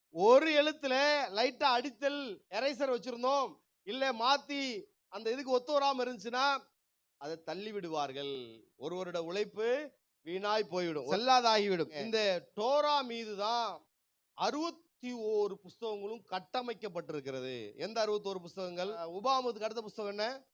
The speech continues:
யோசுவால இருந்து வெளிப்படுத்தின விசேஷம் வரைக்கும் இந்த தோராவை மேக்சிமம் பழைய ஏற்பாட்டு காலத்துல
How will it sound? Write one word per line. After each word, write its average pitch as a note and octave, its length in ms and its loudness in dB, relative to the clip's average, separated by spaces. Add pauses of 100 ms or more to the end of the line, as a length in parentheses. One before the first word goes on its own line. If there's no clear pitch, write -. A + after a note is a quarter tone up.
(760)
யோசுவால C4 680 -2
இருந்து B3+ 220 -8
வெளிப்படுத்தின B3+ 640 -4
விசேஷம் G#3 400 -6
வரைக்கும் A3 320 -6
இந்த F3 180 -8
தோராவை A#3+ 520 2 (180)
மேக்சிமம் C4 640 -4 (160)
பழைய B3 240 2
ஏற்பாட்டு A#3 320 -4
காலத்துல G#3+ 360 -2